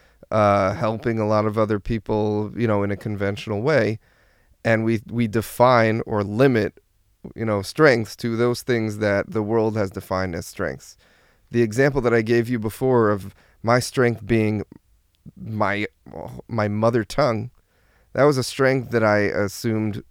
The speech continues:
was, had nothing to do with what made me interesting or different, because when I grew up speaking English, everyone around me spoke English. And I think the very same thing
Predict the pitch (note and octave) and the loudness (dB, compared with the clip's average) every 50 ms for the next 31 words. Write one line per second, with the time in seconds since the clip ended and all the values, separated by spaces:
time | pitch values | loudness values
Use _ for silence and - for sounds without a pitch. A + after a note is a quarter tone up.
0 | _ - - - G2 G#2+ G#2 G2+ G#2 G2 - - - - G#2+ G2+ G#2 G#2 A2 A2+ | _ -18 -14 -6 -2 -2 -2 -2 -4 -8 -12 -10 -6 -4 -4 -4 -2 -2 0 2
1 | A#2+ C3+ C3 B2+ B2 G#2+ A#2 G#2+ G2+ A2+ A#2 A#2 A2+ G#2+ G#2+ - - _ _ _ | 2 2 0 -2 -4 -4 -6 -8 -4 -2 -2 0 0 -2 -2 -4 -8 _ _ _
2 | _ - A2 A#2 G#2+ A2+ A#2 A#2 G#2+ A2 A#2 A#2 A#2 A#2 A2+ - - - A#2+ A2+ | _ -4 -2 -2 0 0 0 0 0 0 0 0 0 0 -2 -2 -2 -2 -4 -4
3 | - A2 G2 - - G#2 G2 G#2+ G2 A#2 B2+ - C3+ A#2+ A#2+ - - _ _ _ | -4 -8 -10 -6 -6 -4 -4 -2 0 -2 0 0 0 0 0 -2 -6 _ _ _
4 | _ _ - A2 G2+ - A2+ G#2 G2 G#2 G2+ G2+ G2 G2+ G2 G2+ G2 G2 G#2+ A2+ | _ _ -6 -4 0 0 0 0 0 -2 -2 0 0 0 0 0 -2 -4 0 2
5 | A#2 B2+ B2+ - - - - - B2 A2 A2 A2+ A2+ A#2 A#2+ A#2 A2+ G#2+ - - | 4 4 4 2 -2 -10 -6 -4 -4 -2 -2 -2 0 0 0 2 0 0 0 -2
6 | - A2 G2+ G#2+ G#2 G#2 G#2 G#2 A2 G#2+ A2 A2 G2 - - F#2 F#2+ - D#2 E2 | -2 -2 0 0 -2 0 0 2 2 2 2 0 -2 -4 -6 -6 -6 -6 -8 -8
7 | C2+ - - - - - _ _ _ _ _ _ _ _ _ - G#2+ A2 G#2+ G2+ | -8 -10 -14 -16 -18 -20 _ _ _ _ _ _ _ _ _ -4 -2 0 0 0
8 | - A#2+ A2+ G2 G#2 G#2 G2+ G2+ A#2 B2+ C#3 D3 C#3 - - C3 A#2 A2+ A2+ G#2+ | -2 -4 -2 -2 -4 -4 -2 2 4 4 6 4 4 0 0 -2 0 0 -2 -2
9 | - - A#2+ A2+ G#2 G2+ G2 G2 G2+ | -2 0 2 2 2 0 -2 -4 -8